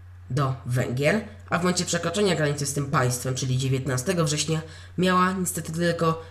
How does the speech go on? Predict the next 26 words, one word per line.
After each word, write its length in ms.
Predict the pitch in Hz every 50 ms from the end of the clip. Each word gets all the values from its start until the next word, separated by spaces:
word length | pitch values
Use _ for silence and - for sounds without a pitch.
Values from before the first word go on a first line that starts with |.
| - - -
pięćdziesiąt 480 | 180 170 170 160 180 185 202 196 190 190
procent 400 | 170 165 160 165 160 156 156 -
stanu 380 | - - 175 175 175 175 180 180 - - - - - -
swoich 600 | - - - - - 151 151 151 143 143 - - - - - - - - -
żołnierzy. 540 | 131 131 143 135 131 120 - - - - - - - - - - - - - - - - - - - - -
W 60 | -
skład 400 | - - 214 208 180 - - 147
dziesiątej 380 | 143 151 - 202 190 190 196 175
Brygady 340 | 151 156 156 151 147 151 147
Kawalerii 560 | - 156 139 143 131 127 123 123 131 131 127 - - - -
wchodziły 340 | - 147 147 151 147 143 143
jednostki, 500 | 151 147 156 170 165 - - - 143 -
które 340 | - 135 135 131 127 120 - - -
teraz 220 | 156 151 147 151
pojawiają 400 | - 151 143 139 139 139 135 131
się 160 | 127 - 131
na 100 | 123 120
ekranie, 540 | 120 120 - 156 147 143 139 135 135 135 - - - - -
więc 340 | 131 127 127 123 123 - - - - - - - -
jak 140 | - - -
kogoś 320 | - 135 143 139 127 - - - - - - - - - - - - -
interesuje 500 | - 135 135 143 143 135 - 170 160 151
skład 300 | - - - 147 139 139
dziesiątej 320 | 135 127 156 147 - 151
Brygady 320 | 131 139 135 139 127 131 127
Kawalerii, 520 | - 127 120 123 135 143 143 151 151